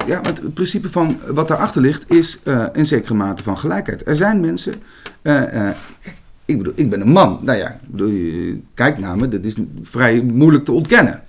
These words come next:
Eh, eh, ja, dat lijkt me allemaal niet zo ingewikkeld. Eh, maar er zijn mensen waar het net wat anders voor ligt.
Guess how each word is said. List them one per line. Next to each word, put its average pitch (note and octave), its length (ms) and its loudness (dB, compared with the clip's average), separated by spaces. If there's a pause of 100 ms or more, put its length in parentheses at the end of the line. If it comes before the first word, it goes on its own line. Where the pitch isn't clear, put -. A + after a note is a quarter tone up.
Eh, C#3+ 100 0 (640)
eh, G#2+ 240 -6
ja, C#3 120 0
dat - 100 -8 (360)
lijkt - 0 - (140)
me - 40 -12
allemaal F2+ 180 -8
niet G#2 100 -4
zo C3+ 80 0
ingewikkeld. D#3 480 0 (580)
Eh, B2+ 220 2 (140)
maar - 180 -6
er A#3 80 2
zijn A3+ 200 6
mensen F3 280 4
waar F#3 180 4
het C#3+ 100 0
net F3+ 280 -2
wat C#3 180 0
anders G#3 260 0
voor - 120 -2
ligt. F#2 160 -4